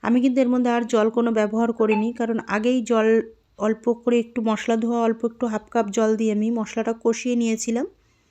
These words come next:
আর এইটা মাংসর জল দিয়েই, আর দইয়ের থেকে, মানে, দেয়া রয়েছে, এর মধ্যে থেকেই জলটা বেরোবে, সেইটা দিয়ে মাংসটা করতে হবে। তো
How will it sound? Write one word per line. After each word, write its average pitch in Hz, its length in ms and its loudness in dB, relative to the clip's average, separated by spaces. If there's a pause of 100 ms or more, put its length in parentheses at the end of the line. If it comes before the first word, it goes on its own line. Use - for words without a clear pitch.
(580)
আর 214 200 0 (140)
এইটা 214 300 -4
মাংসর 214 500 -2
জল 220 340 2
দিয়েই, 240 320 0 (160)
আর 226 160 -4
দইয়ের 226 380 4 (120)
থেকে, 233 200 -2 (340)
মানে, 220 180 -2
দেয়া 226 200 2
রয়েছে, 214 280 0
এর 240 100 -2
মধ্যে 220 220 0
থেকেই 233 220 -2
জলটা 208 360 0
বেরোবে, 214 300 0
সেইটা 214 340 -2
দিয়ে 226 220 -2
মাংসটা 214 380 -4
করতে 214 320 -6
হবে। 208 240 -6 (1800)
তো 240 40 -2